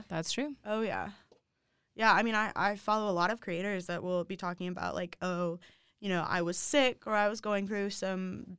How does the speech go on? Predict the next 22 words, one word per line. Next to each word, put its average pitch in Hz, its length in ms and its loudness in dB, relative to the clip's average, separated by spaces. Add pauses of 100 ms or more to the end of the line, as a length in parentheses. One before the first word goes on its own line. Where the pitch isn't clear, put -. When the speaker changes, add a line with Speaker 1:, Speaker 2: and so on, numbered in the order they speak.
Speaker 2:
um, 190 360 -4
mental 277 300 0
issue 262 300 2
or - 20 2
there's 226 220 0
some 208 120 -4
problem. 240 460 4
I 202 140 2
wasn't 208 400 -2
a-, - 60 -8 (120)
able 202 260 0
to - 160 -4
work 196 300 -4
at 190 140 -4
my 180 300 0
vanilla 208 480 2
job, 190 440 4
like, 175 340 -2
someone 190 360 -2
buy 180 160 0
content, 196 520 -2
someone." 196 280 -6